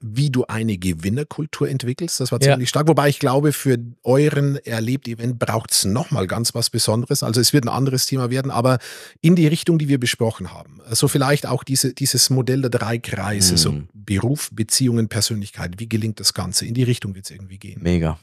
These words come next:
Speaker 1: Mhm.
Speaker 3: Genau die drei Bereiche eigentlich auch, Andreas, ne, die wir im Erlebt-Event auch, äh, immer
Speaker 2: Ja,
Speaker 3: wieder
Speaker 2: ja,
Speaker 3: stärken.
Speaker 2: absolut,
Speaker 3: Ja.
Speaker 2: absolut.
Speaker 3: Ja.
Speaker 2: Oh, ich hätte noch so viele Fragen. <clears throat>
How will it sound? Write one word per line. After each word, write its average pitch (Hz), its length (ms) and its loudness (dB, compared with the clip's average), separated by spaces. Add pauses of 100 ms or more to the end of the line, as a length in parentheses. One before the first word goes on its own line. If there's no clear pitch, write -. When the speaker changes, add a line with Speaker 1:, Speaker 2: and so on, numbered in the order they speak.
(140)
Speaker 1:
Mhm. 110 280 -20 (180)
Speaker 3:
Genau 110 240 6
die 120 100 4
drei 123 220 4
Bereiche 113 420 2
eigentlich - 220 0
auch, 101 140 2
Andreas, 104 360 -4
ne, 110 140 -2
die 101 140 -4
wir 110 200 2 (460)
im 101 120 2
Erlebt-Event 98 580 2
auch, - 440 -4
äh, - 280 -14 (120)
immer - 20 -2
Speaker 2:
Ja, 98 220 4
Speaker 3:
wieder 101 100 4
Speaker 2:
ja, 139 80 6
Speaker 3:
stärken. 101 340 2
Speaker 2:
absolut, 139 560 2
Speaker 3:
Ja. 90 80 -6
Speaker 2:
absolut. 123 800 -4 (1600)
Speaker 3:
Ja. 151 440 4
Speaker 2:
Oh, 180 140 6
ich 180 140 4
hätte 190 160 2
noch 175 140 0
so 180 140 -2
viele 160 200 2
Fragen. 165 440 2 (260)
<clears throat> 180 240 6